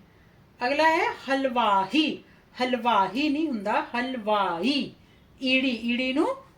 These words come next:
ਬਿਹਾਰੀ ਆ ਜਾਊਗੀ। ਅੱਗੇ ਹੈ ਫੂਲ ਝਾੜੀਆਂ। ਕੀ ਹੁੰਦਾ? ਫੂਲ ਝਾੜੀਆਂ ਹੁੰਦੀਆਂ ਕਿ ਫੁੱਲ ਝੜੀਆਂ?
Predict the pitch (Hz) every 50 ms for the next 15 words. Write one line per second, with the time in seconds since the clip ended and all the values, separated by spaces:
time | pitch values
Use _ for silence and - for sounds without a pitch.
0 | - - 254 254 240 220 185 180 185 185 170 151 135 147 165 165 156 143 139 -
1 | - - - - - _ - - - - - _ _ _ - _ _ _ _ _
2 | _ _ _ - _ _ _ _ _ - 247 247 240 302 277 330 415 440 415 -
3 | - - 320 320 330 339 359 370 370 339 240 240 220 214 208 202 202 202 214 226
4 | 247 247 208 151 - - - _ - - - - _ _ _ _ _ _ _ _
5 | _ _ _ _ _ _ - - - _ _ _ _ _ _ _ _ _ 269 285
6 | 294 320 330 330 320 349 349 349 349 339 - - - 262 254 262 277 294 330 339
7 | 349 349 370 381 359 349 370 392 415 415 480 453 - - 320 311 302 339 330 -
8 | 339 311 247 214 202 202 202 208